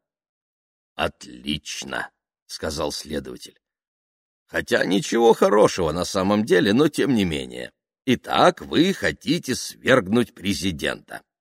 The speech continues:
Два вопроса. Кто он? Как его зовут? Где он проживает?» «Меня никто не подучивал, не подзуживал и не агитировал», покраснел Антон. «Я сам». «Я не в том смысле.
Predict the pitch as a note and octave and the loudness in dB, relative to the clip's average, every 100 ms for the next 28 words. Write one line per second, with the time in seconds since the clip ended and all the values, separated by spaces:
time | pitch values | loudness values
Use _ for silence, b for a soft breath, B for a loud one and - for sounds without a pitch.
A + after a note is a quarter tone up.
0 | _ _ _ _ - D3 E3 B2 E2 C2+ | _ _ _ _ 0 4 6 4 2 -6
1 | - - _ _ _ _ _ _ _ - | -6 -14 _ _ _ _ _ _ _ 0
2 | F#2+ F#2 G2 A2 - _ _ _ - B2 | 4 6 6 4 -2 _ _ _ 2 2
3 | - G2 F2 E2 B1 E2+ C#3+ _ _ _ | 2 0 0 -4 -4 -2 -2 _ _ _
4 | _ - E2+ A#2+ C3+ C#3 A2+ G#2 C2 B1+ | _ -6 2 4 4 0 2 0 0 -4
5 | C2+ _ _ _ _ _ _ _ _ - | -8 _ _ _ _ _ _ _ _ -8
6 | F#2 F2 A2+ A#2+ C3 - A2+ B2+ C3 C3 | -4 0 2 4 2 0 2 4 4 2
7 | B2+ C#3+ A#2+ - A#1+ - _ _ _ _ | 2 2 0 -4 -10 -12 _ _ _ _
8 | - G2+ G2 A#2 D#2 C#2 C#3+ E3 A2 E2+ | -4 -2 2 0 0 0 2 4 2 0
9 | D2 - B2 C#3 C#3+ C#3+ D3 D#3 C#3+ F2+ | -2 0 4 6 6 4 -2 2 4 4
10 | C2+ - _ _ - E2 F#2+ F#2+ - E2+ | 0 -6 _ _ -14 -6 -4 -4 -2 0
11 | F#2 E2 F2 C#2 _ _ _ - C3 - | 0 0 -2 -2 _ _ _ -2 -2 0
12 | F3 D#3 F2 - _ _ _ _ _ _ | 4 4 4 -4 _ _ _ _ _ _
13 | _ D2+ D2 D#2 D#2 D#2 - - E2+ - | _ -12 -4 -2 -2 -6 -8 -8 -8 -8
14 | F2+ - - - | -10 -10 -10 -16